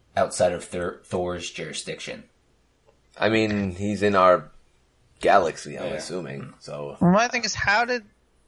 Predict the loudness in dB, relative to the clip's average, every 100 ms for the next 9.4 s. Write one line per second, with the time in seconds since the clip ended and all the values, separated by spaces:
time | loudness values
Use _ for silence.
0 | _ _ -4 0 2 2 0 -2 -10 -14
1 | _ _ _ _ _ _ _ -8 -2 0
2 | 2 0 -4 -8 -2 -2 -2 -6 _ _
3 | _ _ _ _ _ _ _ _ _ _
4 | _ 0 0 0 0 -2 -2 -2 -4 -6
5 | -6 -8 -2 10 12 12 10 10 8 2
6 | 0 -2 -6 -4 2 2 0 -4 -6 -6
7 | -6 -2 -2 -2 -2 -4 -4 -8 -6 -6
8 | -4 -4 -2 8 12 12 12 12 8 8
9 | 6 6 4